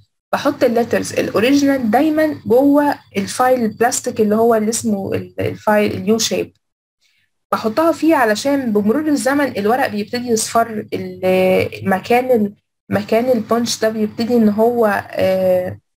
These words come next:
بيبتدي إن هو الورقة دي تتقطع، حد لما بيجي يستعملها، لما بيجي يقلب في الفايلز، بيبتدي الفايل دي، الورق نفسه بيبتدي إن هو يتقطع من مكان ال-،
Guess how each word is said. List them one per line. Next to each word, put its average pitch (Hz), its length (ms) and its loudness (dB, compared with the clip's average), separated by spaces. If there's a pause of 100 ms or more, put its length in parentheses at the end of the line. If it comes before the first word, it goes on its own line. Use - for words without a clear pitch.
(400)
بيبتدي 220 340 -2
إن 214 120 4
هو 226 200 4
الورقة 220 300 2
دي 202 140 -6
تتقطع، 214 580 -4 (420)
حد 220 200 0
لما 208 160 2
بيجي 214 240 0
يستعملها، 214 540 0
لما 190 160 0
بيجي 214 240 0
يقلب 220 320 -2
في - 100 -16
الفايلز، 208 440 -4
بيبتدي 214 420 -2
الفايل 214 420 0
دي، 208 220 -4
الورق 214 320 0
نفسه 214 300 -4
بيبتدي 208 380 -2
إن 208 80 4
هو 220 120 4
يتقطع 208 420 -4
من 185 160 -6
مكان 214 280 0
ال-، 202 140 -2